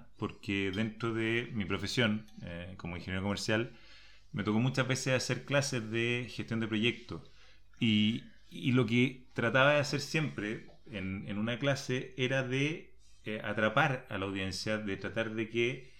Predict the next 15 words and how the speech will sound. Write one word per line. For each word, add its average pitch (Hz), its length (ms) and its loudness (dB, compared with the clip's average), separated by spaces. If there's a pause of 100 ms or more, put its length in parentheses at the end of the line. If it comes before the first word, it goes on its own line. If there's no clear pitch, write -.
(380)
se - 180 -2
interesaran 123 580 2
en 139 80 4
lo 131 80 0
que 123 80 -2
está 123 640 0 (100)
conversando, 139 880 0 (840)
primero 151 540 4
preguntándole 147 540 2
a - 20 2
ellos 160 320 0
qué 160 80 0
hacía 156 260 0
cada 143 160 2
uno. 85 320 -2